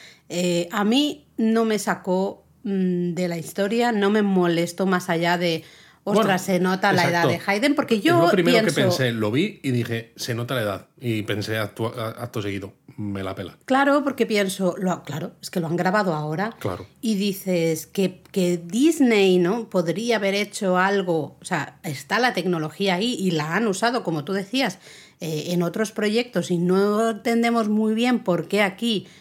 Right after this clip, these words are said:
Speaker 1: no se ha usado o no se ha usado con buen, con éxito, ¿no? Bien. Ya nos enteraremos, supongo,
Speaker 2: Totalmente.
Speaker 1: si la pandemia habrá tenido algo que ver, no tengo ni idea, pero yo,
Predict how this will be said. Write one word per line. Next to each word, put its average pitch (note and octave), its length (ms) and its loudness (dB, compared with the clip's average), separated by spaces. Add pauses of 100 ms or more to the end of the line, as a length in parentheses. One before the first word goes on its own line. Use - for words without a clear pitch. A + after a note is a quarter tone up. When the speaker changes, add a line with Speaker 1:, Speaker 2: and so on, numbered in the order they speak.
(240)
Speaker 1:
no G3 280 2
se G#3+ 160 -2
ha G3+ 80 4
usado G#3 440 0
o F3 160 -4
no E3+ 240 -2
se - 160 -4
ha F3 60 2
usado F#3+ 540 -2
con D#3 520 -6
buen, D#3+ 600 -6
con D#3+ 180 -10
éxito, G3 580 -6
¿no? G#3 220 -4
Bien. F#3+ 580 4 (920)
Ya A3+ 140 2
nos C4 160 0
enteraremos, F3+ 540 -2
supongo, F#3+ 520 0
Speaker 2:
Totalmente. E3+ 420 -4
Speaker 1:
si E3 140 -4
la F3 160 -4
pandemia F3+ 460 0
habrá F3 180 0
tenido E3+ 300 -2
algo E3 380 -4
que E3+ 120 -10
ver, G#3+ 380 0
no G3+ 340 2
tengo D#3+ 320 -4
ni D#3+ 120 -6
idea, G3+ 500 0
pero F#3 420 0
yo, B3 400 0